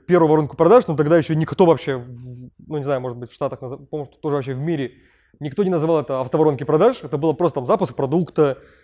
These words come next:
это там запуск проекта, не воронка продаж. Это был две, две тысячи тринадцатый год. Мы запустили, э, нас просто там познакомили, меня познакомили с Дамиром Халиловым.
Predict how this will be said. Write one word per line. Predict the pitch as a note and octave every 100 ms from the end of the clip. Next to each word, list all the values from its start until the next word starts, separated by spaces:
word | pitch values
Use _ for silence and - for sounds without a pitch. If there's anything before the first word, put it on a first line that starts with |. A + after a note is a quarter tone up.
| _ -
это | C#3 C3
там | B2+ A2+ - B2
запуск | F#3 F#3+ -
проекта, | D3 C#3+ D#3 C3+ D#3 C#3 B2+ B2 - -
не | D3
воронка | E3 E3+ C#3 -
продаж. | B2 A2+ - _ _ _ _ _ _
Это | D3+ D3
был | E3+
две, | D#3+ F3+
две | D#3 D#3
тысячи | G3 G3 E3
тринадцатый | F3+ F3 E3 E3+
год. | F3+ A#3+ - _ -
Мы | E3+
запустили, | C#3 F3 - G3 F3 D#3 - _ _ _ _ _ _
э, | - B2+ B2 A#2 -
нас | D#3+ E3
просто | F3 D#3+ -
там | C3 C3 -
познакомили, | - C#3 D#3 E3+ C#3+ C3+ -
меня | D3 D#3
познакомили | C3+ C3+ C3
с | B2+
Дамиром | D3+ D#3+ C#3
Халиловым. | F3 B3+ A#3 F3+